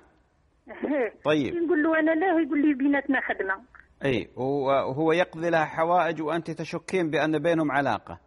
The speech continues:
Speaker 1: هي تروح معاه للمطعم.
Speaker 2: آه.
Speaker 1: تروح، آه، تصور معاه، تسمى تركب معاه في الطوموبيل وحدها، تسمى هذا الشيء قال
Speaker 2: طيب.
Speaker 1: ماهيش مليح
Speaker 2: طيب.
Speaker 1: والله، كيفاه؟
Speaker 2: طيب، واضح. عندك سؤال آخر؟
Speaker 1: إيه، تسمى نصحني، نصحني كيفاه
Speaker 2: شاء
Speaker 1: ندير، يعني هو يحلف، هو يحلف،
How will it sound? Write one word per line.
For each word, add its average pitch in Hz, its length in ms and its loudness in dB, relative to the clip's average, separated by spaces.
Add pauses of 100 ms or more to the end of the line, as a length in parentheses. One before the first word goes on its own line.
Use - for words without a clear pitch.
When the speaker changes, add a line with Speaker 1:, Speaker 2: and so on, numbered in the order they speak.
(760)
Speaker 1:
هي 349 400 -2 (100)
تروح 269 240 -2
معاه 262 200 -2
للمطعم. 247 680 -2 (420)
Speaker 2:
آه. 104 120 -2
Speaker 1:
تروح، 247 320 -4
آه، 262 420 0
تصور 277 540 -4
معاه، 233 380 0 (100)
تسمى 247 180 -4
تركب 277 280 -8
معاه 262 160 -2
في - 80 -18
الطوموبيل 277 520 -2
وحدها، 240 580 -4
تسمى 320 280 0
هذا 359 220 2
الشيء 370 460 -2
قال 370 80 0
Speaker 2:
طيب. 403 220 2
Speaker 1:
ماهيش 294 200 -6
مليح 226 260 -2
Speaker 2:
طيب. - 140 2
Speaker 1:
والله، 240 160 -6
كيفاه؟ - 360 -6 (320)
Speaker 2:
طيب، 127 300 -4
واضح. 104 400 -4
عندك 151 200 -6
سؤال 156 340 0
آخر؟ 165 480 -4 (1040)
Speaker 1:
إيه، 339 220 -4
تسمى 359 200 -6
نصحني، 294 500 -4
نصحني 285 340 -4
كيفاه 277 220 -6
Speaker 2:
شاء 262 240 0
Speaker 1:
ندير، 254 120 -2
يعني 294 240 0
هو 311 180 -6
يحلف، 240 500 -8
هو 247 140 -2
يحلف، 254 520 -6